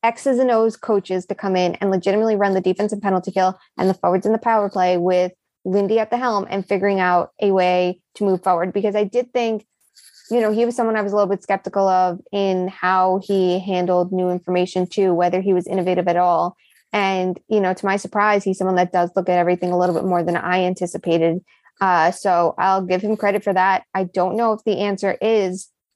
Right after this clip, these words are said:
running it back with him or if it's going for a completely clean slate, but it does seem like the players like him. And I think that should hold some weight, um, unlike in other franchises where they don't care what the players think. If the players truly do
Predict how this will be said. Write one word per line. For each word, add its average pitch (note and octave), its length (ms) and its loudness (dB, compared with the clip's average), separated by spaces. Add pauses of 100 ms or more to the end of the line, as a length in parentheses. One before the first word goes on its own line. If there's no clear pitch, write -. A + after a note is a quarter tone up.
running F#3+ 240 0
it F#3 120 0
back F3 220 2
with F3+ 200 0
him F3 280 -2
or F#3 160 2
if F3 120 -2
it's - 180 -2
going F3+ 320 -2
for F3 160 0
a F3 60 -2
completely F3+ 480 -2
clean E3+ 340 -6
slate, F3+ 400 0 (300)
but G3 100 2
it F#3+ 60 -2
does G3+ 200 0
seem G#3 120 -2
like G3 160 -2
the F3+ 40 -4
players F3+ 420 0
like E3+ 200 0
him. F3+ 120 -2
And F3 80 0
I F3 60 -2
think G3+ 180 -4
that G#3 140 0
should F#3 160 0
hold F3+ 260 0
some F3+ 140 -4
weight, F3 360 0 (100)
um, E3 400 0
unlike F3+ 400 -2 (340)
in F#3+ 120 0
other F#3 220 2
franchises G3 720 0
where F#3 120 2
they F3 140 -2
don't E3 200 -4
care D#3+ 140 -4
what E3 100 0
the - 60 -18
players E3+ 320 0
think. A3 320 0 (380)
If G#3 360 0
the G3 100 0
players A3 360 0
truly G3+ 340 0
do F#3 520 0